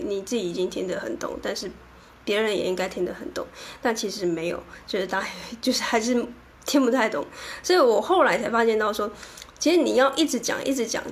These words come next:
讲到你自己觉得很烦，讲到你自己都可以，你知道吗？睡觉的时候你都可以，脑袋就是有这种那个跑马灯闪过去。你要练到这样的地步，让别-，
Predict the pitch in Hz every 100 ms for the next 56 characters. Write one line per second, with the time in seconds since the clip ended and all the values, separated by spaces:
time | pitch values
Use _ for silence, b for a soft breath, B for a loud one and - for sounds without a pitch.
0 | - - 233 214 311 254 208 240 180 190
1 | - - - - - - B B - 233
2 | 339 285 240 302 226 262 277 - 277 262
3 | 185 - - - - - 233 254 240 233
4 | 320 285 262 220 226 208 190 220 - -
5 | 208 - - - - 226 233 262 254 254
6 | 233 - - - - - 226 269 277 208
7 | 240 226 190 - - - - - B B
8 | B - 254 233 214 226 190 175 190 196
9 | 208 - - B B B B B - -
10 | 247 370 330 359 320 320 311 285 233 -
11 | B B B - 285 285 262 277 247 233